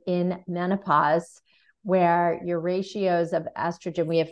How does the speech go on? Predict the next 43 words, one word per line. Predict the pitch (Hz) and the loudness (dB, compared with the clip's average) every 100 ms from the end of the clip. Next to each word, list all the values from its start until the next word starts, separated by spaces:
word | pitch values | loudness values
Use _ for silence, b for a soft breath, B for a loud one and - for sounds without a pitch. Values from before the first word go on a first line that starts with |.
| - | -6
numerous | - 220 247 214 196 | 2 4 4 2 0
types | - 185 180 170 | -2 -2 -2 -2
of | |
estrogen | 170 185 - 185 165 156 160 | 0 0 -2 -6 -4 -4 -4
that | 156 147 - | -4 -4 -2
I | 160 | -2
look | 165 170 | -2 0
at | 156 156 - | 0 0 -2
on | 156 | -6
the | |
test. | 147 156 - - | -6 -4 -4 -6
There's | - - - | -12 -14 -10
two | - 196 | -4 0
O | 180 170 | 2 2
H, | 170 - | 0 -6
there's | - - | -16 -10
four | 180 170 | -2 0
O | 165 160 | 0 -2
H, | 160 - | -6 -14
there's | - | -16
sixteen | - 190 - 180 170 | -12 -12 -8 -4 -2
O | 160 | -2
H. | 160 156 - b b b b _ _ - | -2 -4 -14 b b b b _ _ -4
And | 185 | -2
if | 180 - | -2 2
four | 226 220 | 6 8
O | 208 | 8
H | 190 190 | 4 0
is | 160 - | -10 -2
elevated | 170 180 170 165 160 151 | 0 2 2 2 0 -2
relative | 160 160 160 - 151 151 | -4 -2 -4 -8 -10 -8
to | 165 | -8
the | 151 | -6
two | 151 - 165 160 | -8 -4 0 0
and | 156 151 | -2 -10
the | |
sixteen | - - - - 196 190 | -10 -16 -14 -8 -4 -4
forms, | 190 165 160 156 - - | -2 -2 -2 -6 -12 -8
again, | 180 175 | 0 0
that's | 165 156 - | 0 -4 -4
the | 185 | -4
more | 170 151 | -2 -4
pro-inflammatory | - 165 160 175 - 208 202 202 202 - 208 196 196 196 196 | -4 -4 -2 -4 -2 0 2 0 -2 -4 0 2 2 -2 -6